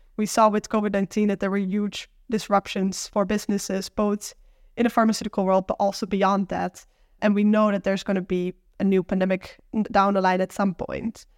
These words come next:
And so these discussions and negotiations at the G twenty, but also the W H O, will be quite critical in, in deciding the path for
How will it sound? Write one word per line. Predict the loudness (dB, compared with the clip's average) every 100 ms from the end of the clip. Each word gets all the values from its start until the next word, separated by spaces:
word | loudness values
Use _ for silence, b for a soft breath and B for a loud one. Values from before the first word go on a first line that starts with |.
| _ _
And | -2 0
so | 0 0
these | 0 -2 -2 -12 -8
discussions | -8 0 0 2 0
and | 0
negotiations | 0 -2 -2 0 0 0 -2 -2 -2 -4
at | -8 -2
the | -2 -2 -4
G | -6
twenty, | 0 2 2 -2
but | 0
also | 0 0
the | -4
W | -2 0 -2
H | -2 0
O, | 2 0 -4 -20 _ _ -2
will | 0
be | 0
quite | 2 2 2 -4 -16 _ _ _
critical | -4 0 0 0 2
in, | 2 0 -2
in | -4
deciding | -4 0 2 2
the | 0
path | 0 2 2 -2
for | -4 -2 -2 -4